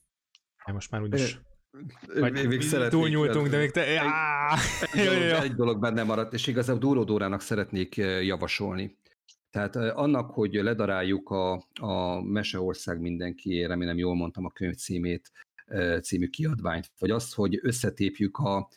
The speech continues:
Speaker 2: Vagány Bagoly és a harmadik A című könyvet, ennek nincsen sportértéke, ez alacsonyan lógó gyümölcs,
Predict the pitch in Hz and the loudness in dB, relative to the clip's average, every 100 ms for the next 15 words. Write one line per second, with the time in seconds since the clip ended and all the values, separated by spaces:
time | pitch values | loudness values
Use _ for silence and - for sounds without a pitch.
0 | _ - 113 117 95 90 92 95 90 - | _ -2 0 0 0 0 2 2 2 0
1 | 85 98 87 87 87 - 82 85 - 95 | 0 0 0 -2 -4 -4 -4 -4 -4 -2
2 | 90 95 - 104 123 127 110 110 120 107 | -2 -4 -2 2 2 0 -2 0 0 0
3 | 90 85 - 107 90 101 95 131 120 113 | 0 -4 -2 0 0 -2 0 0 0 -2
4 | - 135 98 - 90 87 87 - 95 92 | -2 -2 -2 0 0 2 -2 0 2 2
5 | 98 92 101 92 107 110 | 2 2 2 2 0 -2